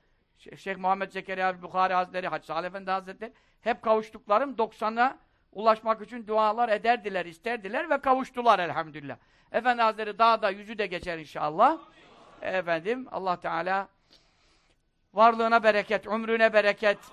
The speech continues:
sıhhat, afiyet, cemaatine bereket, tecdit hareketine bereket nasip eylesin. Amin, amin, amin. Onsuz nefes alınmaz yani. Dünyada hiçbir bereket kalmamış. Evliyaullah olmasa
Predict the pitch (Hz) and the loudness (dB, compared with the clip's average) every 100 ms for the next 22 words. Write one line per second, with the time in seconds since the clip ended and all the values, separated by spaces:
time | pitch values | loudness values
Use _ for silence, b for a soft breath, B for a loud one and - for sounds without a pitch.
0 | 165 - 208 208 220 208 196 214 220 220 | -18 -6 -2 0 0 0 0 0 -2 0
1 | 214 214 214 220 214 202 202 214 214 - | 4 2 2 0 2 4 2 2 -2 -2
2 | - - - - - - 214 220 202 233 | -20 -18 -16 -16 -18 -6 0 0 -2 -4
3 | 208 220 220 220 220 220 214 214 214 233 | 2 2 0 -4 0 0 4 4 4 2
4 | 226 - - - - - 202 214 247 262 | 0 -4 -18 -16 -14 -4 0 0 -2 0
5 | 233 214 196 - 151 - - - - - | 2 2 0 -4 -12 -14 -20 -18 -18 -6
6 | - 196 202 196 180 190 196 190 185 170 | 2 4 4 0 -6 0 0 0 -4 -8
7 | 156 - 262 269 277 262 269 302 285 285 | -10 -8 -8 -8 -12 -8 -4 -4 0 -2
8 | 294 277 214 180 151 135 - _ _ - | 0 -2 -2 -6 -8 -12 -20 _ _ -18
9 | 220 233 240 240 269 262 262 240 233 226 | -4 2 2 2 -4 -8 -12 -4 -2 -2
10 | 240 - - 233 262 240 - _ _ _ | -8 -8 -10 -4 -4 -4 -18 _ _ _
11 | - 202 214 214 214 214 208 214 208 254 | -4 -4 2 4 4 4 0 0 -4 2
12 | 320 254 | 2 0